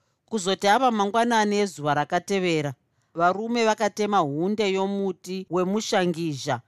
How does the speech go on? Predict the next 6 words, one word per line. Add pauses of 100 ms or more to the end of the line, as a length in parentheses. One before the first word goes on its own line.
(120)
yaiva
yakaoma (340)
ndokugadzira
hwato
yokuyambukisa
rukova.